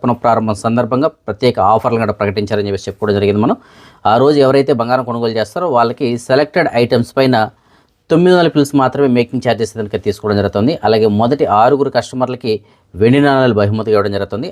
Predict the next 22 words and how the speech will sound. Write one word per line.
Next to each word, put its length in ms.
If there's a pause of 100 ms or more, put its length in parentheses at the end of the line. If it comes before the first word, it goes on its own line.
అలాగే 180
ఆ 240
రోజు 140 (100)
ఎవరైతే 280 (120)
ఎక్కువగా 320
బంగారం 320
కొంటారో 300
వాళ్ళకి 280 (640)
ఒక 80 (160)
గోల్డ్ 300
కాయిన్ 280
కూడా 140 (140)
ఫ్రీగా 220 (120)
ఇవ్వడం 260
జరుగుతుంది. 360 (880)
So, 160
ఎవరైనా 260
బంగారం 300
కొనాలనుకున్నట్టుకుంటే 680 (240)
ఈ 240
నెల 160 (200)
తొమ్మిదవ 380